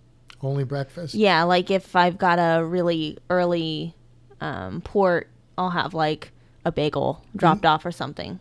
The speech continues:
Speaker 1: You've never done, like, late night?
Speaker 2: Nope.
Speaker 1: No? Really? Okay, well, what's your favorite thing you've gotten from the, the breakfast menu then on the, on the room service?
Speaker 2: A bagel.
Speaker 1: <laughs>
Speaker 2: 'Cause that's, I think, the only thing I've done.
Speaker 1: So it's not a lot, it's not, like, a big competition here then. You're just
Speaker 2: No,
Speaker 1: like,
Speaker 2: like
Speaker 1: "Well,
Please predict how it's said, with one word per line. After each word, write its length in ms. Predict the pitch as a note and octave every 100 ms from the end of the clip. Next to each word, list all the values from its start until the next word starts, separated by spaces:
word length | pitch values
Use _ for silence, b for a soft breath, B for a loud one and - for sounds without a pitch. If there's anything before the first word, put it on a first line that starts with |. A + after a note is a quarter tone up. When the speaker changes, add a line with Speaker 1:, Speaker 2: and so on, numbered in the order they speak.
| -
Speaker 1:
You've 180 | E3+ D#3+
never 240 | F3 E3
done, 380 | E3 D#3+ D#3 D3+
like, 380 | D#3 D3+ D3+ -
late 240 | D3+ E3
night? 280 | D#3+ E3 E3+ - _ _ _ -
Speaker 2:
Nope. 240 | G#3 - _ _ -
Speaker 1:
No? 400 | D#3+ F#3 D4 D#4+ _ _ D#3+
Really? 320 | F#3 C4 C4 _ _ b b b b b b -
Okay, 220 | G3+ G3+
well, 200 | G3+ G3+
what's 260 | G3 G#3+ A3
your 120 | A3+
favorite 440 | G#3 G3 G3 G3 F#3+
thing 140 | F#3+
you've 120 | F#3 F3
gotten 220 | F3 E3+
from 220 | F3 D#3+
the, 320 | D#3 D3+ D3
the 120 | D#3+ D3
breakfast 480 | D3 F#3+ C#3+ -
menu 240 | C3+ B2 B2
then 160 | B2
on 160 | A#2+ A#2+
the, 140 | C3 G#3
on 80 | C#3+
the 80 | C3
room 200 | C#3 D3
service? 440 | C#3 A2+ G#2 - -
Speaker 2:
A 80 | F#3
bagel. 400 | F3 E3 D#3+ D#3+ - _ _ _ -
Speaker 1:
<laughs> 480 | - - G3 - -
Speaker 2:
'Cause 160 | A3
that's, 240 | F#3+ F3+ F3
I 120 | F3+
think, 180 | F3+ E3
the 100 | E3+
only 160 | F#3
thing 160 | F#3+ E3+
I've 140 | D3+
done. 220 | D3 E3+ - - B B B B B B
Speaker 1:
So 200 | - E3+
it's 200 | D#3+ C3
not 180 | E3 E3
a 40 |
lot, 240 | D3+ D3+ F3
it's 160 | E3+ D3+
not, 180 | F#3 E3+
like, 160 | D#3
a 60 | D3
big 280 | D#3 C#3 B2+
competition 600 | E3 D#3 C3+ D#3 - B2+
here 180 | B2 A#2
then. 280 | A#2+ A#2 C3+
You're 100 | G3+
just 120 | G#3+
Speaker 2:
No, 280 | F#3+ F3+ E3
Speaker 1:
like, 140 | F3+
Speaker 2:
like 120 | -
Speaker 1:
"Well, 600 | G3+ A#3+ A#3 A3 G#3+ D#3